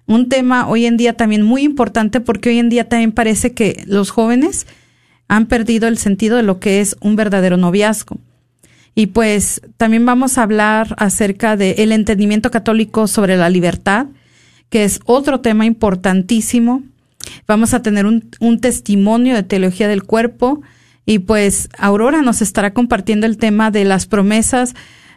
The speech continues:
ah, fallidas de, del aborto. Entonces,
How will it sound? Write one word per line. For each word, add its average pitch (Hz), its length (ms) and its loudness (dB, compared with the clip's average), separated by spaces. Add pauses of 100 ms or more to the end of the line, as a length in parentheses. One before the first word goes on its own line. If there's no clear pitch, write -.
(100)
ah, 185 340 2
fallidas 220 520 0
de, 196 200 0
del 190 240 -2
aborto. 214 420 0
Entonces, 208 580 -2